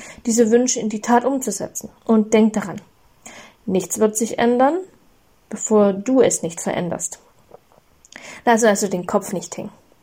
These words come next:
Ich weiß, es ist hart und schmerzhaft zu scheitern. Und dennoch gehen Niederlagen Hand in Hand mit Erfolg. Denn die Art und Weise, wie du mit deinem Leben umgehst, entscheidet immer darüber,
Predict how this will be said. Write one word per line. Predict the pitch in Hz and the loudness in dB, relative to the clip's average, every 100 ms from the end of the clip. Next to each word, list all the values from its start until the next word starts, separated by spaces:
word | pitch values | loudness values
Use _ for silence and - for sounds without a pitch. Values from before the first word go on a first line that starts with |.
| _ _ - - - - - _ _ _ _ _ _ _ _ _ _ _ _ _ _ | _ _ -20 -20 -20 -20 -20 _ _ _ _ _ _ _ _ _ _ _ _ _ _
Ich | - 226 | -2 0
weiß, | 196 170 - - | -2 -4 -4 -2
es | 240 240 | 0 0
ist | 220 - | -2 0
hart | 214 208 208 - - | 2 2 0 -8 -4
und | 208 | -2
schmerzhaft | - 208 208 - 202 - | 0 0 0 -2 -4 -2
zu | 214 | 0
scheitern. | - 220 214 165 202 - - - - | 4 4 2 -2 -8 -14 -18 -16 0
Und | 240 240 | 2 4
dennoch | 262 262 190 | 4 4 0
gehen | - 226 | 2 4
Niederlagen | 233 277 262 240 233 226 - | 4 4 6 6 4 0 -2
Hand | 240 330 330 | 0 0 -2
in | 294 - | -4 0
Hand | 208 214 - | 0 0 0
mit | 208 | -2
Erfolg. | - - 208 170 170 - _ - - - - | -2 -2 -4 -4 -6 -16 _ -20 -20 -20 -2
Denn | 214 202 202 | 4 6 4
die | 202 214 | 4 2
Art | 240 269 | 2 2
und | 254 233 | -2 0
Weise, | 233 240 240 214 196 | 4 6 4 2 2
wie | 214 | 2
du | 262 | 4
mit | 254 233 | 4 4
deinem | 226 226 | 4 6
Leben | 233 226 | 6 4
umgehst, | - 247 247 226 160 - - | 4 4 4 2 -2 -2 -4
entscheidet | 208 233 233 220 | -2 0 0 0
immer | - 262 | 0 2
darüber, | 240 226 233 220 226 | 4 4 4 6 2